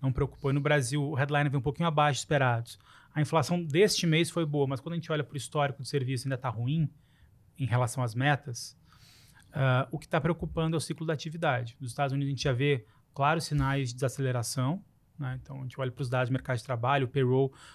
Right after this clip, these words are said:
por dois meses seguidos abaixo do esperado. Então, isso vai trazendo uma narrativa do tal do soft landing, né? Que é um,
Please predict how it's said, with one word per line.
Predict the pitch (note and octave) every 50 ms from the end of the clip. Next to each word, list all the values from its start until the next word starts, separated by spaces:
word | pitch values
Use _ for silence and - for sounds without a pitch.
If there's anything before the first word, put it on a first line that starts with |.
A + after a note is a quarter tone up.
| - - _
por | - C3 A#2+
dois | A#2+ C#3+ D#3 D3+ C#3
meses | D3 C#3+ C#3+ C#3+ B2+ -
seguidos | - C3+ B2+ C3 B2
abaixo | C3+ B2 A#2+ B2 B2+ A#2+ -
do | -
esperado. | - - C#3 B2+ B2 B2 B2+ C#3+ D#3 D#3+ - _ _ _
Então, | - C#3 B2+
isso | A#2 -
vai | B2+ B2+
trazendo | B2 - C3+ B2+ C#3
uma | C#3+ C#3 C3+
narrativa | C3+ B2+ C3 A#2+ - - C3 C3
do | B2+
tal | A#2+ - C3 B2+ A#2+
do |
soft | - - - B2 - - -
landing, | B2+ B2 B2+ D3 D#3+ D#3 C3
né? | B2 B2 B2+ B2
Que | - -
é | B2
um, | B2 B2+ C3